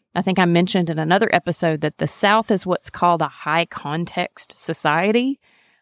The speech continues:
which means there are a lot of contextual clues and little rules and things that signal social status and privilege.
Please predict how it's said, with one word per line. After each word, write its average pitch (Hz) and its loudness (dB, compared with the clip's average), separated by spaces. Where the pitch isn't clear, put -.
which - -4
means 208 4
there 190 4
are 185 6
a 180 6
lot 175 4
of 180 -2
contextual 220 -2
clues 214 0
and 147 -8
little 226 2
rules 214 0
and 196 0
things 202 2
that - -12
signal 196 0
social 185 0
status 175 0
and 170 -2
privilege. 170 -2